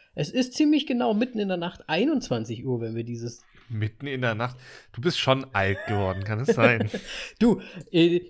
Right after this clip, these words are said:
Speaker 1: hier in Košice, in der Slowakei, wir sind so hart an der Grenze zur Zeit-, um-, also zur nächsten Zeitzone, dass es halt einfach echt, es ist schon wieder,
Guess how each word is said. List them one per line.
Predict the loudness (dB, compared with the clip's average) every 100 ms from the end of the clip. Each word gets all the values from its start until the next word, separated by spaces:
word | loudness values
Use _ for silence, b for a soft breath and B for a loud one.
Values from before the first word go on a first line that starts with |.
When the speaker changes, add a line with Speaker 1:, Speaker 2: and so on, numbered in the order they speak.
| _ 0
Speaker 1:
hier | 4 6 4
in | 0 0
Košice, | 2 2 0 -2
in | 0 2
der | 4
Slowakei, | 4 4 2 2 2 0 b b
wir | 0 2
sind | 2 4
so | 2 2
hart | -2 -2 2 2 0
an | -2 0
der | 0
Grenze | 2 2 2 2 2 0
zur | 2 2 2
Zeit-, | 2 2 0 -10 -10
um-, | -4 -4 0
also | 0 2
zur | 2
nächsten | 2 0 -2 -4
Zeitzone, | 2 2 0 -4 -2 -2 -4 -8 B B B
dass | -2
es | -2 -2
halt | -4 -4
einfach | -8 -6 -6 -8 -2
echt, | 0 0 -4
es | -8
ist | -4 0
schon | 0 0
wieder, | 0 2 2